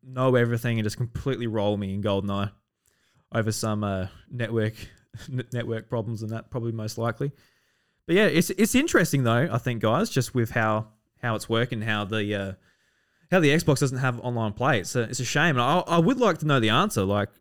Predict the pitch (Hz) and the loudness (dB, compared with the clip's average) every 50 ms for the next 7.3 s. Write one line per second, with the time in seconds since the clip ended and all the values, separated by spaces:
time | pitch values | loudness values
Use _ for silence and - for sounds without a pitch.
0 | _ - 127 - 135 131 151 156 147 131 131 135 135 135 127 131 127 123 - - | _ -20 -2 0 2 2 2 2 0 0 2 2 2 2 2 0 -2 -2 -2 -2
1 | 127 117 117 113 104 - - _ _ - 117 113 107 104 101 98 98 95 101 - | 0 0 0 -2 -4 -6 -12 _ _ -6 -4 -4 -4 -4 -4 -6 -8 -8 -10 -14
2 | _ 127 120 117 110 110 107 98 107 104 - - - - - _ _ - - 117 | _ -8 -6 -4 -4 -4 -2 -4 -4 -6 -6 -12 -16 -20 -20 _ _ -12 -8 -6
3 | 110 104 104 - 120 - 107 98 - - 139 165 175 - - 113 107 - 113 - | -6 -6 -4 -6 -6 -6 -6 -8 -4 -2 -2 -2 -2 -2 -2 -4 -4 -4 -8 -8
4 | - 101 95 95 - - - _ _ _ _ _ _ _ 120 117 120 127 135 139 | -6 -6 -6 -6 -8 -10 -18 _ _ _ _ _ _ _ -2 0 0 2 2 2
5 | 147 131 135 139 127 120 113 113 - 117 120 120 113 107 - - 151 156 147 113 | 0 2 2 2 2 2 0 -2 -4 -4 -4 -2 -2 -4 -2 -2 0 2 2 2
6 | 104 - - 117 104 101 98 104 - - - 110 104 104 101 98 98 - 113 107 | 2 0 -2 -2 -2 -2 -2 -6 -8 -8 -6 -6 -4 -4 -4 -4 -4 -2 -2 -2
7 | 104 107 107 98 - | 0 -2 -2 -4 -6